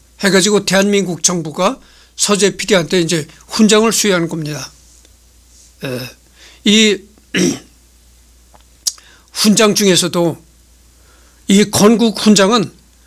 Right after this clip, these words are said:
훈장 중에 훈장입니다. 훈장 중에서도 훈장이다, 그 말이죠.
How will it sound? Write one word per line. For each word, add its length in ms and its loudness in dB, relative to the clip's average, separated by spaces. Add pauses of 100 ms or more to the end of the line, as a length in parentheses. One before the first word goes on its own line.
(180)
훈장 540 4
중에 220 0
훈장입니다. 800 0 (880)
훈장 480 4
중에서도 560 2
훈장이다, 560 2
그 60 -8
말이죠. 380 -10